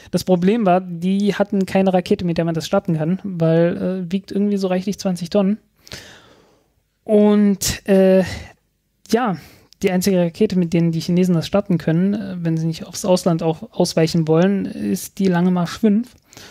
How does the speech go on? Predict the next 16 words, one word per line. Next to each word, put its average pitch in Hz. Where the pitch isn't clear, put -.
Und 196
die 190
Lange 190
Marsch 175
fünf, -
äh, 208
die 196
ist 196
ja 202
vor 196
kurzem, 196
äh, 190
erstmal 190
ins 180
Meer 190
marschiert, 170